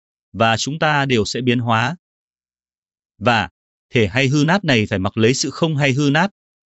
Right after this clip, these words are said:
và thể hay chết này phải mặc lấy sự không hay chết. Khi nào thể hay hư nát này mặc lấy sự không hay hư nát,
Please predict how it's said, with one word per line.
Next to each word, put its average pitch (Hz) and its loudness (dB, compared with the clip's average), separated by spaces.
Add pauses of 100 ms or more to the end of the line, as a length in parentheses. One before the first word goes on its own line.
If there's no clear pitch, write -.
(140)
và 107 2
thể 104 -2
hay 135 -2
chết 202 0
này 120 2
phải 104 -2
mặc 104 -2
lấy 113 4
sự 135 -4
không 160 -2
hay 131 0
chết. 185 0 (880)
Khi 143 2
nào 123 2
thể 101 -2
hay 127 0
hư 143 2
nát 202 0
này 123 2
mặc 110 -2
lấy 113 4
sự 143 -4
không 165 -2
hay 139 0
hư 139 2
nát, 196 0